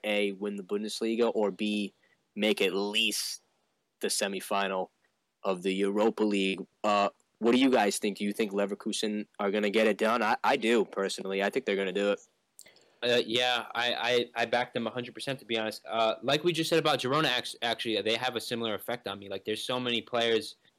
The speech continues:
Speaker 2: in this team that I wanna talk about. I, I think Leverkusen might be the team that I look forward to watching the most. Listen to this. This is outrageous to me.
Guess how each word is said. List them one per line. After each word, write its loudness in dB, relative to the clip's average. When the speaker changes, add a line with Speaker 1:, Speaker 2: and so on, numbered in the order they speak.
Speaker 2:
in -2
this -2
team -4
that 0
I 0
wanna 0
talk 0
about. 2
I, -2
I 0
think -4
Leverkusen 2
might 2
be -2
the 4
team -2
that 2
I 2
look 0
forward 0
to -4
watching 0
the 0
most. -2
Listen -2
to -18
this. -20
This -4
is -2
outrageous 0
to -14
me. -14